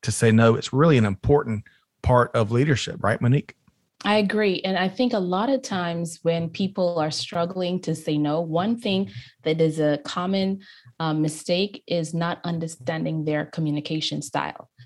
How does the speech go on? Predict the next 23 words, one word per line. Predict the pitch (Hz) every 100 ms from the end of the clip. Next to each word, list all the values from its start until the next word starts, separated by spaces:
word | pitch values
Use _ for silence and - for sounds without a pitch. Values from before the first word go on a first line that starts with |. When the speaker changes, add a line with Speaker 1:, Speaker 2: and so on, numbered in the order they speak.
| - 113
Speaker 1:
Mm. | 113
Speaker 2:
not | 170 - -
understanding, | 190 185 - 175 165 165 160 156 160 160 _ _ -
um, | 156 156 151 147 147
you | - 160
know, | 151 147 147 156 -
how | - - 180 180 -
others | 160 160 160 156 -
communicate, | 160 151 151 151 151 147
because | 165 175 160
that | 170 180 -
also | 151 165 - 175
plays | 165 - 151 147
a | 139
factor. | - 151 - 78 -
It | 147
creates | - 165 165 175 -
that | 151
awareness | 147 143 147 147 156 -
that, | - -
you | 190
know | 226 226
what, | 170